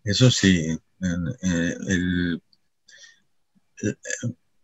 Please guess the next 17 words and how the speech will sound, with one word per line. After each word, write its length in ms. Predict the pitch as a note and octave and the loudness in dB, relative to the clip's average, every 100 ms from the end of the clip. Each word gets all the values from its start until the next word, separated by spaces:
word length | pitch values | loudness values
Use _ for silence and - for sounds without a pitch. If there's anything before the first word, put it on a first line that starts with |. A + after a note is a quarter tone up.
| _ _ - | _ _ -6
lo 340 | A2 G#2 A2+ | 2 6 8
habitual 720 | A2+ A2 G#2+ - D3+ E3 E3+ D#3 | 10 8 6 10 10 12 8 6
como 260 | G#2 G#2 | 6 6
mus-, 380 | A2 C3 C3 C3 | 6 6 4 -2
como 300 | - G2+ G#2 | -2 2 2
crítico 380 | - B2 A#2+ A#2+ | 2 0 6 8
de 80 | G#2+ | 8
música 500 | B2+ D3 D3+ B2+ G#2+ | 6 2 2 6 6
yo 180 | G2 G#2+ | 6 6
lo 140 | G2+ | 6
he 60 | G2+ | 6
hecho 180 | G2+ F#2+ | 2 -2
en 80 | |
España, 580 | E2+ E2 E2+ D#2 E2 C2+ | -4 -4 -4 -4 -4 -6
no 160 | D#2+ G2 | -2 -2
en 100 | F2+ | 0
Argentina. 720 | D#2+ - D2 C2+ D2 F#2+ - | -2 -6 -14 -12 -10 -10 -10